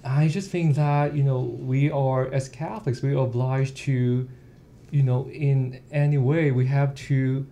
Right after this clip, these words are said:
resist evil, uh, government or evil policies till the end. We, we cannot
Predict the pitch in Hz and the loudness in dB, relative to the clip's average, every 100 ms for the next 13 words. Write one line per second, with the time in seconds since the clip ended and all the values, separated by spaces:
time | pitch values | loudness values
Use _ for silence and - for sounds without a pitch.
0 | - - 131 131 - 139 131 139 - - | -16 -6 0 0 2 2 2 0 -8 -18
1 | - - - - - - - - 143 147 | -20 -20 -20 -20 -20 -20 -20 0 4 6
2 | 131 123 127 123 120 123 127 - - - | 6 4 2 2 0 -2 -4 -10 -20 -20
3 | - 131 123 117 110 110 113 117 131 - | -6 -2 0 0 0 -2 -2 -4 -6 -14
4 | - 127 135 160 160 120 110 120 139 131 | -16 -4 0 0 0 0 0 0 2 2
5 | 127 - 202 175 135 120 - 131 131 156 | 0 -6 -4 -4 -4 -6 -4 -4 -2 -4
6 | 175 107 113 127 139 139 139 143 131 135 | -6 -6 -4 -2 0 0 2 2 2 0
7 | 131 131 135 | 0 0 -2